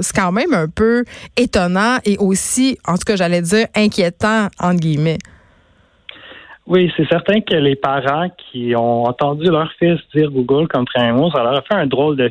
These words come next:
Speaker 2: feeling. De savoir que c'était le nom d'une, d'une compagnie qui le disait comme premier mot, c'est, c'est vraiment intéressant. Puis ils se sont posés des questions ensuite de ça pour savoir, ben, jusqu'où cette technologie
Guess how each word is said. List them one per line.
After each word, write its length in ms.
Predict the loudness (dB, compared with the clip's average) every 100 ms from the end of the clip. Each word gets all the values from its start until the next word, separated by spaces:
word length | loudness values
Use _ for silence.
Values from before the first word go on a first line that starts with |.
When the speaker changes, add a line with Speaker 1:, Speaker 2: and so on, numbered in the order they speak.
| -2
Speaker 2:
feeling. 360 | 0 2 0 -4 -16 -20 -20 -20 _ _ _ -2
De 160 | -2 0
savoir 360 | 0 2 2 0
que 120 | -2
c'était 200 | 0 2
le 100 | 2
nom 220 | 2 2
d'une, 440 | 2 0 0 -2 -2
d'une 220 | 0 0
compagnie 720 | 0 0 0 0 2 2 0
qui 160 | 0 -2
le 80 |
disait 300 | -2 -2 -2
comme 160 | 0 -4
premier 340 | -2 -2 0
mot, 220 | 2 0 0
c'est, 240 | 0 -2 -2 -2
c'est 80 | 0
vraiment 200 | 2 0
intéressant. 640 | 2 0 0 -2 -2 -2 -6 -20 -20 -20 _
Puis 140 | -2 0
ils 60 |
se 60 | 0
sont 140 | -2 0
posés 260 | 0 2
des 140 | 2 2
questions 460 | 0 -2 0 0
ensuite 320 | 0 -2 -2 0
de 140 | 0 0
ça 100 | 0
pour 140 | 0 -2
savoir, 380 | 0 0 0 -2
ben, 220 | -6 -8 -14 _ _ _ _ _ _ _ -2
jusqu'où 420 | -2 0 0 2
cette 240 | 0 0
technologie 720 | -2 0 0 2 2 2 0